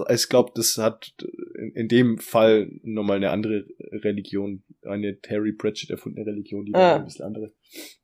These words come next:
Speaker 2: Er muss nur das Nirvana erreichen, dann hört's schon auf.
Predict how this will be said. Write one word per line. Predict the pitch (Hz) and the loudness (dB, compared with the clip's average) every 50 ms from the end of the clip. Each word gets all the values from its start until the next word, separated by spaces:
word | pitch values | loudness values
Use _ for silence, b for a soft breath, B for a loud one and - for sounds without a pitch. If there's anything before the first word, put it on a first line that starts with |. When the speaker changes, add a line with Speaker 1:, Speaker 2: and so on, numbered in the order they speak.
| _ _ _ _ _ _ _ _ _ _ _ _ _ _ _ - _ _ _ _ 185 143 - - | _ _ _ _ _ _ _ _ _ _ _ _ _ _ _ -20 _ _ _ _ -4 -4 2 6
Speaker 2:
Er | - 185 | 8 10
muss | 185 185 185 | 10 10 10
nur | 214 196 | 8 8
das | 220 - | 8 12
Nirvana | 285 240 202 185 165 214 285 294 | 10 12 12 12 12 12 10 10
erreichen, | 240 196 226 247 226 208 208 240 247 - 269 240 | 10 10 8 8 10 8 8 8 6 2 0 2
dann | 208 190 202 | 2 2 2
hört's | 202 196 196 - | 0 0 -2 -2
schon | - 214 214 | -4 -2 -2
auf. | - 240 185 170 - - - - | 0 0 0 0 -2 -8 -16 -20